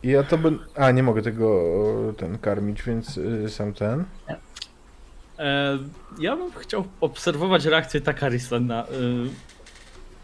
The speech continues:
Speaker 2: wieczniackie nagle patrzenie z-, astralnie po
Speaker 1: Ja
Speaker 2: tak
Speaker 1: dzisiaj nie, nie
Speaker 2: bez
Speaker 1: jestem w formie.
Speaker 2: bez żadnej,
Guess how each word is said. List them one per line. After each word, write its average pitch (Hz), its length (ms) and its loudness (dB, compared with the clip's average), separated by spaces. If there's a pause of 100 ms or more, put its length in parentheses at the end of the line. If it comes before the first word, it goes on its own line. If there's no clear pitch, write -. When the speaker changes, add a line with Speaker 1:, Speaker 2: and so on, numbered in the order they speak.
(260)
Speaker 2:
wieczniackie 160 800 4
nagle 147 400 4 (440)
patrzenie 165 380 4
z-, - 80 -2
astralnie 123 640 4 (240)
po 131 440 4 (960)
Speaker 1:
Ja 123 80 -2
Speaker 2:
tak 123 180 0
Speaker 1:
dzisiaj 127 240 4
nie, 123 200 4
nie 120 220 4
Speaker 2:
bez 123 100 6
Speaker 1:
jestem 117 180 0
w - 40 -8
formie. 107 440 4
Speaker 2:
bez 107 200 6
żadnej, 147 520 4